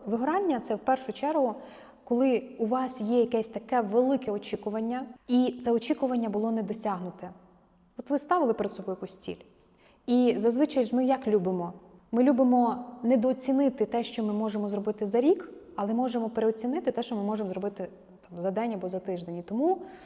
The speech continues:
у вас на тиждень отакезні списки, але при цьому у вас немає цілей на рік.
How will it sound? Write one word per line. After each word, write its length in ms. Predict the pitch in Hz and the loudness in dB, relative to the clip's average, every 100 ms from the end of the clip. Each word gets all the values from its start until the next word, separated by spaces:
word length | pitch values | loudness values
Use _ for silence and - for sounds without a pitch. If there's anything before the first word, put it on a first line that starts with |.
| - - | -18 -6
у 60 | |
вас 220 | 196 214 | -4 -4
на 60 | 208 | -6
тиждень 360 | 190 269 214 190 | -2 -2 -2 6
отакезні 760 | 233 240 233 247 220 185 185 | 6 6 0 2 4 2 0
списки, 580 | 175 - 240 294 - 349 359 - - - | -6 -2 0 0 -2 -4 -4 -14 -20 0
але 180 | 208 | 2
при 120 | 233 294 | 2 2
цьому 260 | 359 370 | 4 4
у 20 | |
вас 180 | 254 254 | 4 2
немає 280 | 262 247 233 | 0 0 0
цілей 320 | 240 254 233 | 0 0 2
на 140 | 214 208 | 0 0
рік. 320 | 180 - | -2 -4